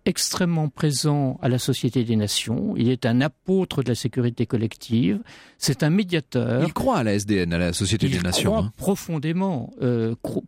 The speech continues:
Speaker 1: profondément à la Société des Nations. C'est le co-, on, on le surnomme le commis voyageur de la paix,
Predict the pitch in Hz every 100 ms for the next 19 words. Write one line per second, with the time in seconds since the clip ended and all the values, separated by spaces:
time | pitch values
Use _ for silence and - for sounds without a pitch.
0 | - 214 - 170 135 147 139 117 - 113
1 | 127 131 117 110 101 - 131 165 202 143
2 | 113 - - _ - - 139 135 208 -
3 | 151 - 160 165 147 - 156 175 131 -
4 | 208 202 170 151 139 147 135 117 101 _
5 | 123 123